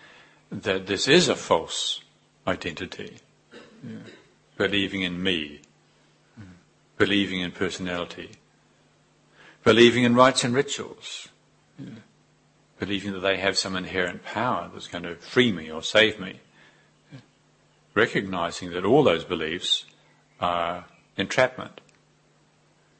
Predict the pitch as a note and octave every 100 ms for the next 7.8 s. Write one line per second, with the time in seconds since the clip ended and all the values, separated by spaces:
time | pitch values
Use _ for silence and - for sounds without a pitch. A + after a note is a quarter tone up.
0 | _ _ _ _ - F#2 F2 F#2 F#2+ F#2
1 | E2+ B2 E3 F2+ D#2+ D2 C#2 - _ _
2 | _ _ _ _ G#2 F#2+ - G2+ F#2+ G2
3 | G2+ - F3+ F3+ - F#2+ F#2+ - - _
4 | - G2+ - A#2 G2+ - - - - B2+
5 | G#2 G#2+ G#2 G#2 C#3+ D#3+ - E2 E2 -
6 | G#2+ F#2+ - G#2 D3+ D3+ F2 E2 E2+ E2
7 | - - G#2 - _ A2 G2+ G#2